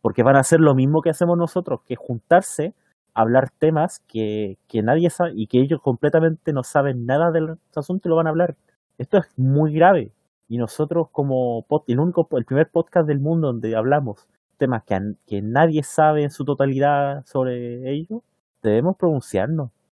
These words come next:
Señor Ilia Learte, está bien que usted quiera ser presidente de Chile y que usted cuenta con mi voto, pero no nos robe la sección, pues, amigo, no nos robe la sección. Si quiere hacer una colaboración, no hay problema. Estamos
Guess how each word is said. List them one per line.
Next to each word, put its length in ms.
Señor 300
Ilia 240
Learte, 360
está 120
bien 140
que 80
usted 200
quiera 200
ser 180
presidente 400
de 60
Chile 200
y 60
que 80
usted 260
cuenta 300
con 180
mi 140
voto, 380
pero 300
no 120
nos 160
robe 200
la 100
sección, 580
pues, 120
amigo, 200
no 80
nos 180
robe 220
la 100
sección. 520
Si 140
quiere 160
hacer 180
una 160
colaboración, 640
no 80
hay 60
problema. 540
Estamos 340